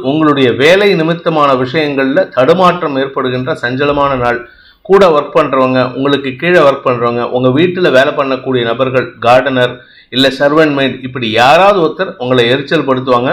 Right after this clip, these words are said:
அவங்களுடைய தேவைக்காக உங்களை மிஸ்யூஸ் பண்ணிக்கிறதுக்கு முயற்சி பண்ணுவாங்க. இது உங்களுக்கு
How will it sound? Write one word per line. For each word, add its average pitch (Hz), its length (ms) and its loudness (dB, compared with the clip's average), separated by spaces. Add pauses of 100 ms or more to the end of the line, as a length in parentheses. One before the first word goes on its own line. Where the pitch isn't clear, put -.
(180)
அவங்களுடைய 156 640 2 (100)
தேவைக்காக 147 680 0
உங்களை 127 320 0 (680)
மிஸ்யூஸ் 175 460 0
பண்ணிக்கிறதுக்கு 151 540 0
முயற்சி 147 320 0
பண்ணுவாங்க. 131 400 0 (140)
இது 131 160 -4
உங்களுக்கு 135 440 0